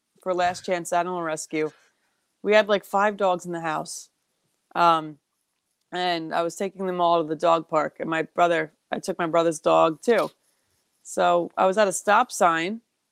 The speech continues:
and this freaking dog jumped out of the open window, ran across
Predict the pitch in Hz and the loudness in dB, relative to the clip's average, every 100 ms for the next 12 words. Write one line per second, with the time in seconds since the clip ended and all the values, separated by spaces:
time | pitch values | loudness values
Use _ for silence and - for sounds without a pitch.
0 | _ _ _ _ _ _ _ - 190 196 | _ _ _ _ _ _ _ -4 0 2
1 | 190 190 185 214 - - 247 247 262 247 | 0 -4 -6 -6 -8 -6 -6 -2 -4 -2
2 | 262 254 226 202 175 226 247 262 254 240 | 0 2 2 -2 0 2 2 0 0 0
3 | 233 226 233 247 220 220 214 220 202 202 | -2 -4 -4 -8 -6 -6 -2 -2 0 0
4 | 180 - - 202 247 - | -2 -8 -6 -6 -6 -10